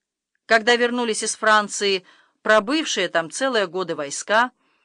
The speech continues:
то принесли и разнесли повсюду французское свободомыслие,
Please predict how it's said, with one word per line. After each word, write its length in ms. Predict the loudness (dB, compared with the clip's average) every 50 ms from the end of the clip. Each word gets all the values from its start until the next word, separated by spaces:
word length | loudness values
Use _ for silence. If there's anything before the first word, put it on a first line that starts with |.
| _ _ _ _ _
то 140 | 0 0 0
принесли 600 | 0 -2 -4 -4 -4 -4 -4 -4 -4 -2 -2 -2
и 180 | -2 -2 -2 0
разнесли 480 | 0 -2 -2 -6 -8 -10 -8 -8 -8
повсюду 560 | -4 -2 -2 -2 -2 -4 -10 -10 -8 -8 -8 -8
французское 600 | -6 -4 -6 -6 -6 -8 -10 -12 -10 -8 -8 -8
свободомыслие, 920 | -8 -8 -8 -10 -8 -8 -8 -8 -8 -8 -8 -10 -12 -12 -12 -12 -12 -14 -14